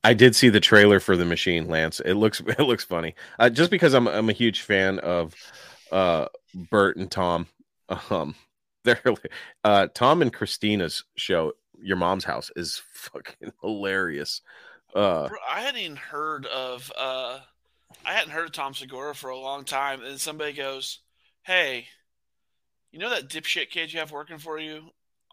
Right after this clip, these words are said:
Speaker 2: on, at nights?" I'm like, "Yeah." And he goes, "I need you to watch Tom Segura Ball Hog, like, the first fifteen minutes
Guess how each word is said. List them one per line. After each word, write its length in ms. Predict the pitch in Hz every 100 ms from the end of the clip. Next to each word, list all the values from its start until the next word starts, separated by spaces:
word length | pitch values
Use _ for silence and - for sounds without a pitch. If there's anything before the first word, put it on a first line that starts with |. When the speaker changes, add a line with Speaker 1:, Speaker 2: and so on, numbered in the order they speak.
| _ _ _ 160
Speaker 2:
on, 120 | -
at 160 | 139 147
nights?" 340 | 156 165 165
I'm 100 | 147
like, 180 | 147 135
"Yeah." 180 | 131 143
And 100 | 151
he 60 | 151
goes, 460 | 147 131 127 - - _ _ _ _ _ _ _ - - _ -
"I 40 |
need 180 | 220 202
you 80 | 196
to 60 |
watch 460 | 139 135 135 - 139
Tom 280 | 147 135 135
Segura 460 | - 139 131 135 131
Ball 340 | 131 117 131
Hog, 460 | 147 147 151 151 143 _ -
like, 160 | 143 139
the 80 | 131
first 300 | 143 139 -
fifteen 520 | 127 - - 139 135
minutes 260 | 123 -